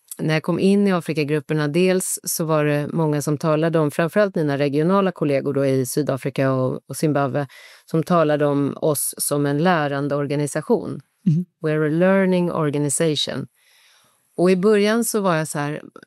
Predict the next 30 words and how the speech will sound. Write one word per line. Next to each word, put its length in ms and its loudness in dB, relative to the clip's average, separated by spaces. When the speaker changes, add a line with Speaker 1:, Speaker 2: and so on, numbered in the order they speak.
Speaker 1:
"Men 180 -4
vad 180 0
betyder 440 0
det? 260 2
Vi 120 -2
måste 280 -2
ju 40 0
bli, 200 0
liksom, 360 -4
fulla, 440 0
vi 160 2
är 40 4
ju 60 4
experter 640 -2
också. 280 0
Speaker 2:
Mm. 120 0
Speaker 1:
Vi 360 0
kan 260 2
ju 60 4
massa 340 0
saker, 400 0
och 60 -2
vadå 260 2
learning 500 0
och 80 -2
learning?" 340 -2
Men 160 2
det 80 4
var 280 2
så 720 2